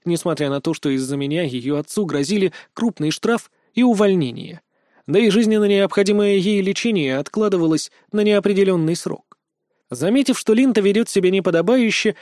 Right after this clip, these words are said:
мать строго её одёрнула и что-то сердито зашептала дочери на ухо. Однако девочка лишь упрямо мотнула головой, а потом её губы шевельнулись, и я сумел прочитать твёрдое "Я хочу, мама. Мне можно".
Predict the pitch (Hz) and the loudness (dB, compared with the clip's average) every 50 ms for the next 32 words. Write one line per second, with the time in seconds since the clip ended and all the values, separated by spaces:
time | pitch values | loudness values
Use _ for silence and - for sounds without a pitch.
0 | - _ - 139 143 175 214 220 - - - 196 202 190 202 202 190 190 175 196 | -20 _ -8 -4 0 0 0 -2 -2 -2 0 0 2 4 2 2 2 0 2 2
1 | 202 185 180 175 196 269 277 254 226 196 170 160 160 170 - - 262 262 254 226 | 2 2 2 2 0 0 2 2 2 2 2 2 0 0 -2 -2 -2 -2 -2 -2
2 | - - 202 190 202 254 - 233 202 202 202 - - - - 208 208 208 190 165 | 0 0 -2 0 0 0 0 0 -2 -2 -4 -6 -8 -4 -2 0 2 2 2 2
3 | 165 175 - - 175 170 170 180 175 160 131 127 - - - - - 101 _ _ | 0 0 0 0 0 0 0 -2 -4 -4 -6 -6 -10 -12 -12 -14 -14 -14 _ _
4 | _ _ _ _ - 143 156 170 196 208 190 - 185 175 202 214 190 175 - - | _ _ _ _ -4 -4 -2 0 0 -2 0 0 0 0 0 0 0 -2 -2 -2
5 | 190 180 185 180 - 196 170 196 190 180 175 175 180 185 - 196 185 175 165 156 | 0 0 0 0 -2 -4 -2 0 0 0 0 -2 -2 -4 -4 -4 -4 -2 -2 -2
6 | 151 165 175 190 202 247 277 269 - _ _ _ _ _ _ _ - - - - | -2 -2 -2 0 0 0 0 0 -2 _ _ _ _ _ _ _ -18 -16 -14 -12
7 | - - 185 208 190 165 151 156 151 165 196 180 190 180 - 196 208 240 254 269 | -6 -4 -2 0 0 0 0 0 0 -2 -2 -2 -2 -2 -2 -2 0 0 0 0
8 | 285 269 202 147 - - - _ _ _ _ - - 131 131 117 175 202 - - | 0 0 0 -2 -4 -6 -14 _ _ _ _ -8 -8 -6 -4 -2 -4 -4 -4 -4
9 | 170 165 170 190 196 175 - 165 143 - 160 151 - 143 _ _ - 147 160 190 | -4 -4 -2 -2 -4 -4 -4 -6 -4 -4 -4 -4 -4 -6 _ _ -8 -2 -2 0
10 | 185 180 175 180 175 180 170 - - - _ _ _ _ - 185 180 220 202 - | 0 0 0 0 0 0 -2 -4 -10 -20 _ _ _ _ -8 -4 -4 -4 -2 -2
11 | 208 196 - - 220 180 160 135 120 117 - _ _ _ _ _ _ _ _ _ | -4 -4 -2 -2 -2 -2 -2 -6 -8 -12 -18 _ _ _ _ _ _ _ _ _
12 | - 214 220 220 214 202 208 220 202 170 - - 127 131 | -4 -2 -2 0 0 0 0 0 -2 -2 -4 -8 -14 -16